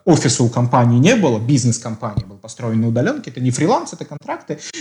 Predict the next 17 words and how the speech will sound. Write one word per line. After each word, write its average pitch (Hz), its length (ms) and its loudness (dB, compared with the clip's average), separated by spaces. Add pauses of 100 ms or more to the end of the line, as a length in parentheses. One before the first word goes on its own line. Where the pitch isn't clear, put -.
я 233 420 2
проникся 196 560 2
нежными 180 440 4
чувствами 170 480 0
и 175 80 6
любовью 160 480 4
к 117 80 -10
такому 123 320 -4
виду 117 180 0
работы. 113 380 0 (440)
А 131 120 4
когда 165 560 4
я 160 320 4
пришёл, 151 1160 4
э, 127 220 6
в 123 140 4
офис, - 540 0